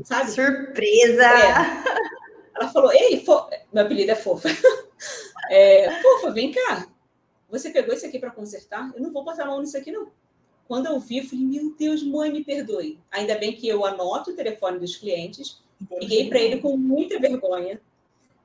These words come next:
Speaker 1: "Oi, tudo bom, senhor? Então, agora que eu verifiquei a sua peça, não tem condições da gente fazer agora, tá? Eu só vou pedir pro senhor vir retirar, lavar, e depois o senhor traz pra eu fazer o conserto." Ele foi lá, pegou, lavou, pediu mil desculpas.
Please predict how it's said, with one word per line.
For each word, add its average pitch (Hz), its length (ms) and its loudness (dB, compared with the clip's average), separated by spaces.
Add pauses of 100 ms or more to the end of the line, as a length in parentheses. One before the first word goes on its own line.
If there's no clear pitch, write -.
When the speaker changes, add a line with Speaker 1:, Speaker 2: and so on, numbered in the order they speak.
Speaker 1:
"Oi, 254 300 4
tudo 220 220 -16
bom, 247 260 -4
senhor? 208 240 -10
Então, 208 580 -6
agora 247 320 -4
que 415 80 -10
eu - 60 -8
verifiquei 214 680 -2
a - 60 -8
sua 170 220 -10
peça, 214 440 -6
não 202 120 -12
tem 226 120 -8
condições 233 400 -8
da 240 80 -8
gente - 240 -14
fazer 233 240 -12
agora, 233 460 -6
tá? 202 320 -12 (280)
Eu - 60 -20
só 220 120 -6
vou 247 80 -6
pedir 269 200 -10
pro 254 80 -12
senhor 208 220 -10
vir 226 160 -8
retirar, 185 560 -6
lavar, 196 720 -6
e - 40 -20
depois 262 380 2
o - 60 -12
senhor 285 180 -12
traz 247 380 -8
pra - 200 -6
eu 196 80 -4
fazer 214 200 -14
o 202 60 -14
conserto." 240 520 -12 (480)
Ele 214 120 -16
foi 208 160 -4
lá, 185 160 -2
pegou, 180 440 -6
lavou, 196 560 -4 (100)
pediu 214 220 -8
mil 220 180 -8
desculpas. 190 760 -12